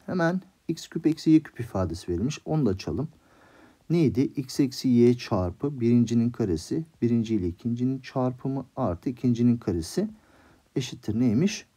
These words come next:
On üç. On üç nasıl bir sayı? Asal bir sayı. Çarpanları bir ve kendisidir. X eksi Y bir verilmişse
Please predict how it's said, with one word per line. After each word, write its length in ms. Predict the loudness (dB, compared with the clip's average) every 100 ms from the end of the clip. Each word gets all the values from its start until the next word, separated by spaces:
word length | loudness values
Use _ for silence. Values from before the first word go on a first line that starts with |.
| -8
On 140 | -6
üç. 240 | -6 -12 -20 _ _ _ -20 _ _ _ _ _ _ _
On 140 | 4 4
üç 180 | 4 2
nasıl 280 | 2 2
bir 80 | 0
sayı? 340 | 2 6 6 4 -6 -20 -6
Asal 300 | -2 0 0
bir 60 | -2
sayı. 220 | -4 -4
Çarpanları 600 | -2 -2 2 4 4 4
bir 160 | 4 4
ve 120 | 2
kendisidir. 720 | 0 0 -2 -4 -8 -10 -10 _ -6 -4
X 220 | -2 0
eksi 280 | 0 0 -2
Y 260 | 0 0
bir 160 | -2 0
verilmişse 680 | 0 0 -4 -4 0 0